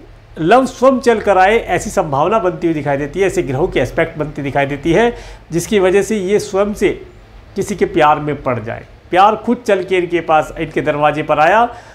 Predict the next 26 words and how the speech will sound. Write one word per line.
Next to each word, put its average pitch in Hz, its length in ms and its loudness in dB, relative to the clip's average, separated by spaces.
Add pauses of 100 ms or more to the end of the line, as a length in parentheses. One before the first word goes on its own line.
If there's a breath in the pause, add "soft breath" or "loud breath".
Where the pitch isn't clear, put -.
(140 loud breath)
और 151 120 -2
दरवाज़ा 151 440 0
खोला 196 320 2
तो 170 120 -4
ये 165 160 2
मोहित 131 400 -4
हो 135 80 -4
गए, 151 200 0
ऐसी 156 260 -6
संभावनाएं 127 640 0
बनती 117 260 -6
दिखाई 120 320 -4
देती 113 360 -6
है। 185 120 2 (360 loud breath)
तो 180 80 -6
उसके 165 360 -2
लिए 147 220 0
भी 180 180 -2
थोड़ा 190 240 0
सा 220 220 0
control 202 540 0
रखें, 147 420 -4
पेशेंस 202 480 2
रखें, 180 320 0
चीज़ों 180 440 0
को, 233 440 4